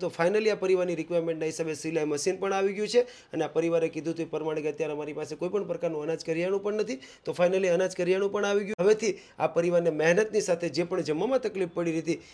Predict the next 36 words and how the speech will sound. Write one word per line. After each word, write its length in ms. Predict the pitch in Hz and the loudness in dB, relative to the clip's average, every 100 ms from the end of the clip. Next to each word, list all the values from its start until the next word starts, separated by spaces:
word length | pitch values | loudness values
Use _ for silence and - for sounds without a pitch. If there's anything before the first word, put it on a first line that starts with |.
| - - | -8 0
એમાં 180 | 180 180 | 0 2
પણ 220 | 170 160 | 2 2
હવેથી 220 | 175 165 | 2 0
આ 80 | 147 | 0
પરિવારને 300 | 160 151 147 147 | 0 0 -2 -2
બહુ 120 | 147 | -2
મોટી 200 | 151 202 - - _ - | -2 -4 -8 -16 _ -8
રાહત 360 | 120 139 165 170 | -2 2 2 2
મળશે. 200 | 165 165 | -2 -2
અને 80 | 165 | -4
દોસ્તો, 300 | 160 190 196 190 165 | -2 -2 -2 0 4
આજે 220 | 190 214 165 - - 147 | 6 6 2 -2 -6 -4
આપણને 280 | 165 185 170 | -2 0 0
આ 80 | 160 | 2
સંપૂર્ણ 440 | 170 175 196 196 175 | 2 2 4 2 2
કાર્ય 240 | 165 185 180 | 2 2 4
માટે 180 | 170 170 | 2 0
સિલાઈ 380 | 156 160 185 196 | -2 0 2 2
મશીન 300 | 185 185 180 | 0 0 -2
છે, 120 | 180 170 160 | 0 0 0
અનાજ 240 | 202 208 | 0 -2
કરિયાણા 360 | 170 180 170 170 | -2 -2 -2 -2
માટે 180 | 165 151 | -4 -4
જેણે 160 | 160 151 151 | -4 -4 -6
સપોર્ટ 300 | 147 190 185 | -6 -4 -4
કર્યો 220 | 190 196 190 | -2 -2 0
છે 120 | 240 - - - | -4 -6 -20 -8
એમનું 300 | 156 180 185 | -4 -2 0
નામ 140 | 185 190 | 0 -2
છે 200 | - - | -8 -8
ચાંદનીબેન 600 | 156 170 190 190 185 190 170 | -2 2 4 4 4 2 2
પટેલ. 340 | 170 170 233 - - - | 2 4 2 0 -14 -4
અને 100 | 160 | -2
આજે 220 | 156 170 | -2 -2
એમની 220 | 170 165 151 | -2 -2 0
નાનાની 420 | 165 180 180 160 | 2 2 2 0